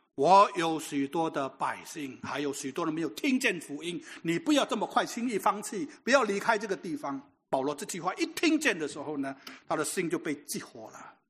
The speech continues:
他的心就被激活起来，因为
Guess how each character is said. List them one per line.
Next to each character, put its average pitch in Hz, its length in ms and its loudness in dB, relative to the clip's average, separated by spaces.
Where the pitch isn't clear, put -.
他 143 80 -12
的 147 80 -4
心 202 220 -2
就 180 100 0
被 160 160 -4
激 156 200 -6
活 131 160 -10
起 131 180 -16
来， - 180 -20
因 156 180 -2
为 151 180 2